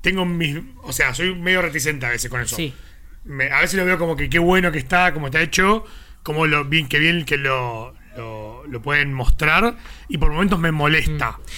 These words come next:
Speaker 2: Sí.
Speaker 1: eh, que, eh, la, la, la, que sea italiano es que diga Santa Mozzarella, ¿entendés?
Speaker 2: Sí, bueno, pero el director, si te puedes empezar, es italiano. Digo,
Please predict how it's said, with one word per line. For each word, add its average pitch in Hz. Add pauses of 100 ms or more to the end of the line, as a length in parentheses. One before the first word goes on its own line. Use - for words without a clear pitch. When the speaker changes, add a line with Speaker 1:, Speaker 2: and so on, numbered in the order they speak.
Speaker 2:
Sí. 214
Speaker 1:
eh, 135
que, 160 (240)
eh, 147
la, 139
la, 120 (400)
la, 135 (220)
que 135
sea 170
italiano 170
es 143
que 143
diga 143
Santa 143
Mozzarella, 131
¿entendés? 113
Speaker 2:
Sí, -
bueno, 247
pero 175
el 175
director, 196
si -
te 170
puedes 170
empezar, 185
es 175
italiano. 151
Digo, 156